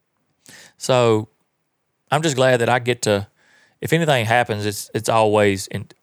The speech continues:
unintentional with me now. But I mean, the last deer I killed, people always say it's high fence, you know, uh, "Must be nice to have money and be in a club like that." I ain't got no money. You know what I do? I trap for that place that I get to hunt.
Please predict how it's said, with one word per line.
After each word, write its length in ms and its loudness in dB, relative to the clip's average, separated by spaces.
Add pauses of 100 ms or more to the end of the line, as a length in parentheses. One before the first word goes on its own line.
unintentional 680 -2 (280)
with 200 -4
me 120 0
now. 380 2
But 220 -4 (680)
I 60 0
mean, 280 0
the 80 2
last 280 2
deer 120 2
I 80 2
killed, 260 0
people 180 0
always 200 -2
say 140 0
it's 100 -4
high 220 0
fence, 500 -14 (460)
you 140 -4
know, 360 2 (120)
uh, 440 0 (340)
"Must 200 0
be 100 2
nice 300 0
to 80 -6
have 260 2
money 380 2
and 160 -6 (120)
be 120 2
in 60 0
a 40 -6
club 300 2
like 200 2
that." 260 0 (480)
I 60 -14
ain't 80 -12
got 140 0
no 120 -2
money. 320 -2 (800)
You 80 -8
know 80 0
what 100 2
I 40 0
do? 260 0 (540)
I 100 0
trap 480 -2
for 100 2
that 180 0
place 220 0
that 60 -4
I 60 0
get 160 -4
to 60 -2
hunt. 280 -4